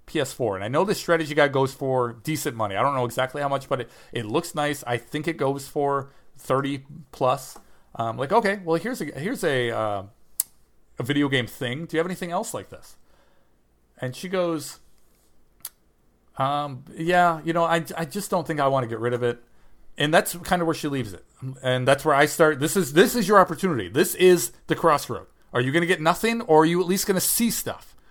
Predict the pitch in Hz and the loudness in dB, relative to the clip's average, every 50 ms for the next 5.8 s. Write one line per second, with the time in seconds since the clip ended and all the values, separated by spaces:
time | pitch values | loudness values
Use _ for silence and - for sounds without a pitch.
0 | _ - - 143 151 185 180 165 185 180 185 190 180 175 190 170 - - - 220 | _ -4 -2 0 2 2 2 2 2 2 4 2 2 2 0 -4 -4 -4 -2 0
1 | 240 208 165 143 135 143 135 - 151 147 151 - 165 151 170 180 165 135 107 98 | 0 2 2 0 0 -2 -2 -4 -2 -2 0 0 0 2 4 4 4 4 0 -4
2 | - - - 107 110 - - - - _ _ - - 127 - - 127 151 170 165 | -4 -10 -12 -12 -12 -14 -20 -20 -20 _ _ -10 -8 -8 -2 2 6 6 6 6
3 | 190 151 147 151 160 151 160 156 135 117 113 117 135 147 135 - 156 147 160 156 | 4 2 2 2 2 4 2 2 2 0 -4 -4 -4 -6 -4 -2 -2 0 0 -2
4 | 127 - - - - - - - - - _ _ _ _ _ _ _ _ _ - | -4 -4 -8 -18 -20 -20 -20 -20 -20 -20 _ _ _ _ _ _ _ _ _ -20
5 | _ _ - - 131 170 170 - 196 185 226 254 233 208 - | _ _ -6 -2 -2 -2 -2 -2 -2 0 2 2 2 0 -2